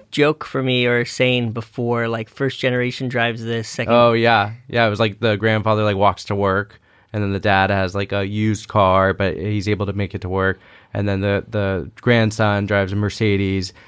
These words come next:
Speaker 2: and the great-grandson drives, like, a Ferrari, and his grandki-, or his kids walk back to, or walk into work.
Speaker 1: Oh,
Speaker 2: And
Speaker 1: the
Speaker 2: it kinda, like,
Speaker 1: cycle
Speaker 2: shows
Speaker 1: of
Speaker 2: that
Speaker 1: wealth.
Speaker 2: cycle. Exactly.
Speaker 1: Yeah, so what I wanted to do in today's article, I called it the Allocator's Cookbook because, uh,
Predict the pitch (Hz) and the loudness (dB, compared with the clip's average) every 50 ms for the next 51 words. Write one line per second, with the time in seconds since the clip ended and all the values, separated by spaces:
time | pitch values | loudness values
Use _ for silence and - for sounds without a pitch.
0 | - _ - 104 101 95 - 117 110 107 113 107 104 - - 104 98 104 101 98 | -16 _ -4 -4 -4 -2 0 -2 -2 0 0 -2 -2 0 -2 -4 -2 0 -2 -2
1 | 95 104 98 92 - - 110 104 101 101 101 98 95 95 95 95 - - - _ | -2 -4 -8 -8 -6 -2 0 2 2 2 2 0 0 -2 -2 -4 -6 -12 -20 _
2 | _ 107 107 101 107 117 107 98 - 117 110 107 98 - 113 107 - 117 110 104 | _ -4 -2 0 2 2 0 0 0 0 0 0 -2 -2 -4 -4 -2 0 0 2
3 | 117 110 110 - - 113 104 98 95 98 - _ _ - 104 95 - - 101 98 | 0 0 -2 -4 -2 -2 -2 -2 -6 -10 -18 _ _ -2 -2 -2 0 -2 -4 -4
4 | - - 95 - - 113 107 101 104 98 95 - - 98 90 90 92 - - - | -2 -6 -10 -8 -4 -4 -2 0 0 -2 -2 -2 -4 -6 -6 -6 -8 -10 -12 -8
5 | - 156 147 139 127 120 117 117 117 110 123 - - 135 120 117 113 - 131 127 | -2 0 2 2 2 2 0 0 0 -2 -4 -2 0 0 0 0 0 2 2 2
6 | 120 101 123 123 120 120 131 117 107 - 113 110 98 92 92 98 - - - - | 2 2 2 0 0 0 0 -2 -2 -2 -2 -4 -4 -4 -6 -12 -16 -20 -12 -4
7 | 110 101 - - - - 107 104 - _ _ _ _ _ 131 127 120 117 - - | -4 -4 -4 -4 -8 -12 -14 -14 -16 _ _ _ _ _ 0 0 0 0 -2 0
8 | 143 135 131 131 131 135 147 160 165 170 185 190 175 156 165 156 156 160 156 151 | 2 4 4 2 2 2 2 2 4 4 4 2 2 0 0 0 0 0 0 0
9 | 147 160 170 208 208 180 160 151 147 139 - 156 151 151 143 - 143 139 - - | -2 -2 -2 0 0 2 0 0 0 -2 -2 0 0 0 -2 -4 -6 -6 -2 0
10 | 143 139 131 135 - - 120 127 151 156 151 143 151 139 143 - - 190 175 - | 0 0 0 -2 -4 -2 0 2 2 0 0 -2 -2 -4 -4 -2 -2 -4 -4 0
11 | 180 165 156 - - 160 139 - 160 151 151 147 143 135 - 135 131 135 131 131 | -2 -2 -2 -2 -6 -6 -4 0 2 2 2 2 0 -2 -2 0 0 2 2 0
12 | 123 123 123 - | 0 -2 -4 -8